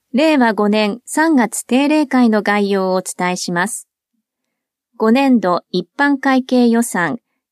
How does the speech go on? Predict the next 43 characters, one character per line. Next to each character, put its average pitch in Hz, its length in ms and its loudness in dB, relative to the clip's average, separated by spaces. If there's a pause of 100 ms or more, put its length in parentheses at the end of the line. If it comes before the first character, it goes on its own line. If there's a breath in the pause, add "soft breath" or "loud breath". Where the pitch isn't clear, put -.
一 202 140 -2
千 294 400 0
二 226 140 2
百 240 280 0
十 233 280 0
八 226 360 -4
億 170 440 -4
七 220 240 0
千 277 260 0
万 277 220 2
円 196 240 -2
を 180 100 -2
可 180 160 -12
決。 - 440 -6 (920)
仕 - 160 -2
事 254 400 2
応 240 80 4
援 240 220 4
や 226 200 0 (280)
に 196 100 0
ぎ 262 160 0
わ 269 160 2
い 262 100 0
創 254 280 0
出 - 200 -6
施 262 140 -4
策 247 280 -2
な 196 120 0
ど 180 140 -2
の 165 260 -2
戦 262 280 0
略 285 260 -2
プ 269 100 -2
ロ 277 80 2
ジ 247 120 0
ェ - 20 -4
ク - 120 -12
ト 190 120 -4
に 170 120 -2
重 196 220 0
点 240 260 0
配 208 300 -4
分。 151 320 -6